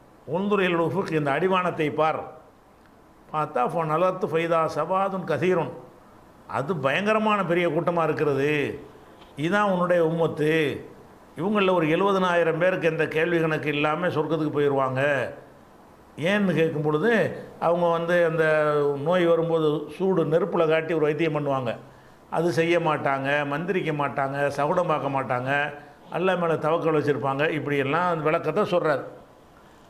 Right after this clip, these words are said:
அப்ப இந்த, இந்த ஒ-, இந்த ஒரு வகை செய்தி தானே. என்ன வகை செய்தி? அதாவது அதிகமான மக்கள் ரசூலுல்லாவுடைய followers வந்து சொர்க்கத்துக்கு,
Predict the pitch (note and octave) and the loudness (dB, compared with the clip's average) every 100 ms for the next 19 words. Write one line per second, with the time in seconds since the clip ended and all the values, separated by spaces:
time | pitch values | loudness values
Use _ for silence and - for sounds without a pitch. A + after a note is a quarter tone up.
0 | - - E3 F#3+ F3+ F3+ F#3+ F#3+ F#3 F3+ | -20 -8 -4 -2 -2 -2 -2 0 0 0
1 | G3+ G3 F#3 F#3+ E3+ F3+ F3 F3 F#3 D#3+ | 2 2 2 0 0 0 0 2 2 2
2 | F3 E3 D#3+ D#3+ D#3 D3 D3+ G2+ - - | 2 2 2 2 2 2 0 -4 -12 -20
3 | - - - - - - - - - - | -20 -20 -20 -20 -20 -20 -20 -20 -20 -20
4 | - - D#3+ D#3 D3+ C#3+ D3 C#3 D#3 F3 | -18 -8 -2 2 2 2 2 2 2 2
5 | D#3 - - - - - - C#3 D3+ D3+ | 0 -4 -14 -20 -20 -14 -4 0 2 2
6 | F3 F#3 D#3 D3 D#3 E3 E3 D#3+ C#3+ - | 4 2 2 2 2 2 2 0 0 0
7 | D#3 C#3+ E3+ D3+ D3 C#3 C3+ C3 C3+ C3+ | 0 0 0 0 2 2 0 0 2 2
8 | C3 B2+ A#2 B2 C#3+ G#3+ D#3+ D#3+ D#3+ C#3+ | 2 0 -4 -6 -2 -2 0 0 0 -2
9 | C#3 C#3+ C#3 A#2+ | 0 2 2 2